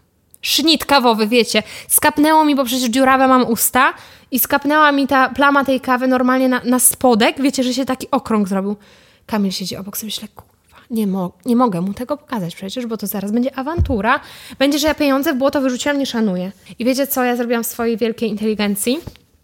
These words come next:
dojrzałości? Łapa i tak o. Wiecie, tak pff, wytarłam. I zniknęło. Ja sobie myślę, „Nie, jaja, jaja sobie robicie ze mnie”.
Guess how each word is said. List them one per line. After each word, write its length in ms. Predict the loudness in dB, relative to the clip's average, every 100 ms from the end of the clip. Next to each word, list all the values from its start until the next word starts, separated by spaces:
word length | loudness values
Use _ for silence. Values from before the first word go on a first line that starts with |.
| _ _ -10 -2
dojrzałości? 880 | 2 4 2 2 -2 -2 -4 -4 -10 _ _ _ _ _ _
Łapa 440 | 0 2 4 4 2 -4 -20 _ _ _ _ _ _
i 60 | -6
tak 240 | -4 -4
o. 140 | -4 -6 -10 _ _ _ _ _ _ _ _ -4
Wiecie, 280 | -2 -4 -4
tak 340 | -4 -4 -8 -4
pff, 200 | -4 -4 -10 _ -6
wytarłam. 480 | -4 -2 -4 -6 -12 _ _ _ _ _ _ _ -10
I 60 |
zniknęło. 500 | -10 -6 -4 -4 -4 -8 _
Ja 60 | -14
sobie 100 | -12
myślę, 220 | -6 -4
„Nie, 300 | -2 -4 -8 -8
jaja, 320 | -8 -8 -10 -14 -10
jaja 320 | -6 -4 -4
sobie 220 | -6 -6
robicie 340 | -6 -6 -6 -6
ze 160 | -4
mnie”. 220 | -4 -6